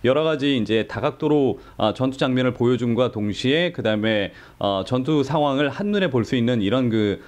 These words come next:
아, 장면들이 제공이 된다면은 중계하는 입장에서도 굉장히 편리할 것 같고, 여러 가지로 설명할 만한 요소들이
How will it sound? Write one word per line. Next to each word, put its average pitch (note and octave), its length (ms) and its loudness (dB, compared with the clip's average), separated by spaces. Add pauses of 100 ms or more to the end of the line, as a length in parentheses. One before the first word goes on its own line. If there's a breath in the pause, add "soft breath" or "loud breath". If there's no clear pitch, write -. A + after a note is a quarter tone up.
(120)
아, F#2 240 0
장면들이 C3 460 2
제공이 A#2 320 0
된다면은 G2 580 -2
중계하는 E3+ 400 2
입장에서도 B2+ 560 0
굉장히 A#2+ 380 0
편리할 D#3+ 400 0
것 C#3 80 -2
같고, C#3+ 420 -2 (180 loud breath)
여러 G#2 200 4
가지로 A2+ 280 0
설명할 E3 440 0
만한 B2 240 0
요소들이 G2 580 0